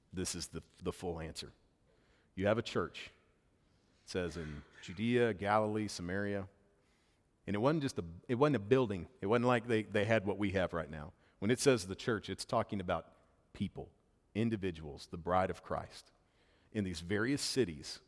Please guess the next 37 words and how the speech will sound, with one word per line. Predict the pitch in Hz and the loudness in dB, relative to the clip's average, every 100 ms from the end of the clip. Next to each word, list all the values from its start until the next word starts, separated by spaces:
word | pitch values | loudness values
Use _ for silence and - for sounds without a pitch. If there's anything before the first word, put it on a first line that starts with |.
| _ _ _ _ _ _ _ _ - | _ _ _ _ _ _ _ _ -8
And | 92 | 0
man, | 107 127 123 | 6 8 8
they | 117 | 8
had | 113 | 6
taken | - 117 110 | 4 4 2
some | - | -2
big | 95 104 - | 0 0 0
steps, | - 85 - | 0 0 0
all | 87 | 2
right? | 95 98 - - - _ | 4 2 -2 -16 -20 _
Like, | 101 104 | 2 4
uh, | 113 | 2
this | 123 139 | 6 6
is | 147 113 | 6 4
the | 131 | 4
early | 131 131 120 | 4 4 2
church, | - 110 - | 2 0 2
so | 123 | 0
they | 101 123 139 | 4 8 8
had | 113 | 8
taken | 135 123 117 | 4 4 4
that | 113 107 | 4 0
first | - 123 117 | 2 2 2
step. | - 127 107 - - - | 4 6 6 2 -14 -4
A | 95 | 8
lot | 127 147 | 10 10
of | |
these | 135 113 | 8 6
people | 131 117 | 4 4
were | 98 92 90 | -2 -4 0
Jewish | 135 131 110 - - - | 4 4 2 -4 -12 -12
and | - 95 | -4 2
had | 104 82 - _ | 0 0 -18 _
kinda | 127 95 | 0 4
gone | 92 139 | 6 8
away | 143 143 | 10 8
from | 120 110 | 8 0